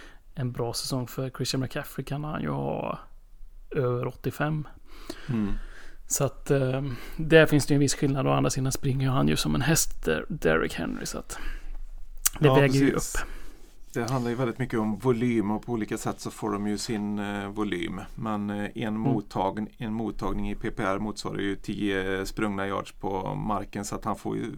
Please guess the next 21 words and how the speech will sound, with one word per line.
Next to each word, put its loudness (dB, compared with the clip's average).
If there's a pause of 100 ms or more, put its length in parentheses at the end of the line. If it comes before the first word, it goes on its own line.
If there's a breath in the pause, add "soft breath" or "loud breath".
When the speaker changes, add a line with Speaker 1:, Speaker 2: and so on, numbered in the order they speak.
(340)
Speaker 2:
får -2
ju -4
springa -2
mycket -4
för 0
att, -6
eh, -4
göra, -2 (720 loud breath)
ta 6
igen 6
de, 2
eh, -2 (320)
mottagningarna -4
som -6
han 0
inte -6
har, -6
så -8
att -10
säga. -6 (1200 loud breath)
Speaker 1:
Mm. -2